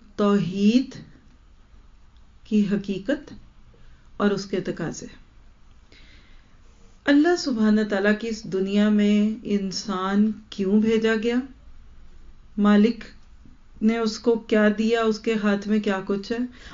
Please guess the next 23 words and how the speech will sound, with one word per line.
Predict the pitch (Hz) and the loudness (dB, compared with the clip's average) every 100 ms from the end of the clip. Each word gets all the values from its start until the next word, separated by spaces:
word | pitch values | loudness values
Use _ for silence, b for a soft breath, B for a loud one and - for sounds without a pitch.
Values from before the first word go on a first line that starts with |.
| B | B
और | 277 | 2
अल्लाह | 302 302 339 | 4 4 2
उससे | 339 330 | 0 -2
चाहता | 262 226 - 226 | 0 0 2 0
क्या | 214 180 | 0 -2
है। | 160 - - - - - - - - - | -6 -12 -20 -20 -20 -20 -20 -20 -20 -4
जैसे | 214 233 277 | 0 0 0
अभी | 262 262 | -2 2
आयत | 240 220 226 | 2 2 0
नंबर | 233 247 | 0 0
टू | 247 269 | 0 0
फिफ्टी | 247 240 247 | 0 0 -2
फ़ोर | 240 202 214 247 | -2 2 2 2
में | 240 233 | 0 0
हम | 233 254 247 B B B B - - - - | 2 2 0 B B B B -20 -20 -20 -4
अल्लाह | 226 240 254 294 285 | 0 4 6 4 2
पर | 269 247 | 2 2
ईमान | 240 220 208 208 | 4 2 2 2
लाने | 196 196 196 196 | 0 -2 -4 -6
का | 202 226 214 - | -6 -8 -8 -6
पहला | 262 285 277 | -6 -4 -4
तकाजा | 262 220 190 196 196 | -2 -2 -2 -2 -4
पढ़ेंगे | 190 180 175 180 | -4 -4 -4 -8